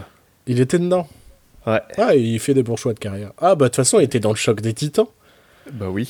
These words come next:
Speaker 1: Putain, il y a une thématique dans cette émission. Il a fallu que je cite le Choc des
Speaker 2: <laughs>
Speaker 1: Titans. Euh... c'est comme, euh, il faut sa-, j'ai eu une, une expérience très étrange quand je suis allé voir Trainspotting deux cette semaine, où je parlais de Barry Lyndon et d'un seul coup, dans les enceintes du ciné, il y avait la musique de Barry Lyndon.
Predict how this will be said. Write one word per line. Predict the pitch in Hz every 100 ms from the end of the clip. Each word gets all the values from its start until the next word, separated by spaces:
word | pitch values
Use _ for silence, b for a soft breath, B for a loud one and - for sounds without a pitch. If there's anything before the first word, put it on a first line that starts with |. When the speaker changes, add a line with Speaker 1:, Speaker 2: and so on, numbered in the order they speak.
| -
Speaker 1:
Putain, | - 131
il | 117
y |
a |
une | 104
thématique | 101 113 113 - 143
dans | 135
cette | 120 117
émission. | 127 120 123 139 123 120 170 170
Il | 156
a |
fallu | 143 143
que | 127
je | 101
cite | 107 131
le | 170
Choc | - 156 135
des | 139
Speaker 2:
<laughs> |
Speaker 1:
Titans. | 143 135 131 151 151 139 120
Euh... | 113 113 117 B B B
c'est | - 156
comme, | 175 156 151
euh, | 139 135
il | 135
faut | 151
sa-, | 143 143
j'ai | 135
eu | 139
une, | 156 147 156
une | 147
expérience | 151 151 147 147 -
très | - 190
étrange | 175 - 165 160
quand | 139
je | 131
suis | 120
allé |
voir | 117 113
Trainspotting | - 143 - 139 143
deux | 143 147
cette | 143 120
semaine, | 131 131 156 147 - B B B B B _
où | 135 131
je | 127
parlais | 156 143 175
de |
Barry | 156 147 156
Lyndon | 147 143 147 170
et | 160
d'un | 131
seul | 135 135
coup, | 147
dans | 170 127
les | 117
enceintes | 139 151 156
du | 143
ciné, | 135 127 139
il |
y | 175
avait | 143
la | 120
musique | 127 127 151
de | 147
Barry | 127 123
Lyndon. | 123 110 98 90